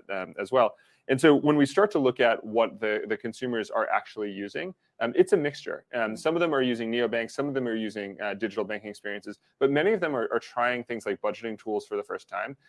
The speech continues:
This year, actually, and, and over the past few months especially, we've seen a, a large,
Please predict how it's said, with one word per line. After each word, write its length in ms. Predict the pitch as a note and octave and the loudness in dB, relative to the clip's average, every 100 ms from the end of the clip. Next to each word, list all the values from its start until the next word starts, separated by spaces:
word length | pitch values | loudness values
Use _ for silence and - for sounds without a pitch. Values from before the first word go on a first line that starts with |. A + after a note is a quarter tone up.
| _ | _
This 260 | A#2+ D3+ D3 | 2 2 4
year, 240 | C3 A#2+ | 4 6
actually, 400 | G2+ G#2+ A2 G#2 | 4 2 0 0
and, 140 | G#2 G#2+ | -2 -6
and 180 | G#2 G2 | -6 -6
over 140 | G#2+ | -6
the 60 | G2 | -4
past 260 | A2 - | -4 -4
few 100 | A2+ | -8
months 220 | G#2+ G#2+ | -10 -10
especially, 400 | - - B2 G#2 G2 _ _ | -8 -6 -2 -2 -4 _ _
we've 140 | B2 | -4
seen 180 | - C#3 | 0 4
a, 180 | B2+ A2 - | 4 4 2
a 80 | |
large, 540 | G#2+ G#2+ A#2 B2 A2+ | 0 2 4 2 0